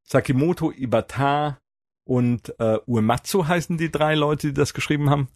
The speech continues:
Und tatsächlich hat mich das so, da gibt es einen orientalischen Part, wo ich mir denke, das ist so schön. Ähm,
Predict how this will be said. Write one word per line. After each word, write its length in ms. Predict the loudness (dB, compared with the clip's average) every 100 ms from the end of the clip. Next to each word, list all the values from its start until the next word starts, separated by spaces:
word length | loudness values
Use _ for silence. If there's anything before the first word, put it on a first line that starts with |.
| _ -20 -20 -20 -20 _
Und 240 | 0 0 2
tatsächlich 520 | 2 4 2 2 0
hat 140 | 0
mich 160 | 0 2
das 240 | 0 2
so, 400 | 2 4 4 2 -2 _ _ -4
da 80 |
gibt 160 | -4 -4
es 100 | -2
einen 220 | 0 2
orientalischen 840 | 4 4 2 0 -2 -2 -2 -4
Part, 400 | 0 2 2 0
wo 60 | -2
ich 160 | -2 -2
mir 100 | 0
denke, 260 | 0 0
das 220 | -2 -2 -2
ist 140 | -2
so 160 | 0 0
schön. 440 | 0 0 2 -2 -6 _ _ -20 -20 _ _ _
Ähm, 460 | 2 4 4 2